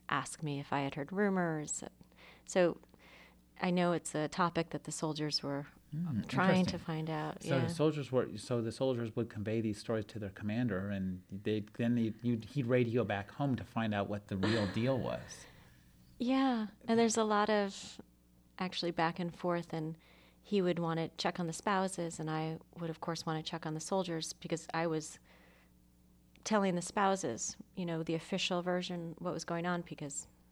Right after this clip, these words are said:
Speaker 1: my husband was the company commander, and then I was a-, the acting, um, family ready news group leader.
Speaker 2: Mm-hmm.
Speaker 1: So I was sort of
Speaker 2: F R G.
Speaker 1: F R G, exactly,
Speaker 2: <laughs>
Speaker 1: yes, <laughs>
Speaker 2: Right.
Speaker 1: exactly.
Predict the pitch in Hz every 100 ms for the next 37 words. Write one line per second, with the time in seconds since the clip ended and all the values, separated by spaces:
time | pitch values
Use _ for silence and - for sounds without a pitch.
0 | 160 156 156 151 147 165 160 156 151 -
1 | 170 165 156 156 - - - - - 160
2 | 160 160 160 - - - 165 151 160 -
3 | 160 151 143 - 165 - 175 175 160 160
4 | 165 160 160 - - - 180 175 165 175
5 | 220 262 - 127 107 113 120 - - 170
6 | - 170 165 - 165 147 117 135 151 -
7 | - - 220 - 151 175 160 - 147 -
8 | 92 - - - 196 294 277 254 269 262
9 | 254 226 - - - -